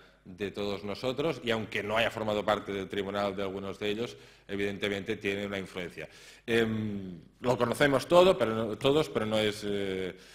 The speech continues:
no es baladí, no es, eh, imprescindi-, eh, es necesario hacer una presentación. Enrique Solà i Dacal, nacido en Nueva York, eh, ¿puedo decir la, la fi-?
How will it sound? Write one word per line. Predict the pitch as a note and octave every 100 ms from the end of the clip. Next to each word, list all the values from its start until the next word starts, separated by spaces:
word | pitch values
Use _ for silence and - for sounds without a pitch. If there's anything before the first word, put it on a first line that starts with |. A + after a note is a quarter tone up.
| - - _
no | G#2 G#2 G#2+
es | G#2+ F#2+
baladí, | G#2+ G#2 G#2 G#2
no | G#2
es, | G#2 G2+ G2
eh, | G2 F#2+ F#2 F#2 F#2 F2+ F#2+
imprescindi-, | G2 A2 - G#2 G#2+ C3
eh, | C3 - - -
es | C3
necesario | A#2+ G#2+ G#2 G#2
hacer | G2
una | F#2+ F2+
presentación. | E2 F#2 - - F2
Enrique | G2+ C3+ C#3
Solà | B2+ B2
i |
Dacal, | A#2 A#2+ C#3+ E3 - - - -
nacido | G#2 G#2 B2 A#2 A2+
en | G#2+ G#2
Nueva | G#2+ G2+
York, | A2 A2+ - -
eh, | G2 F2+ E2+ E2 D#2 D#2+ D#2+ D#2+ - _ _ _ -
¿puedo | A2 G2
decir | F2+ G#2+
la, | G2+ G2+
la |
fi-? | G#2+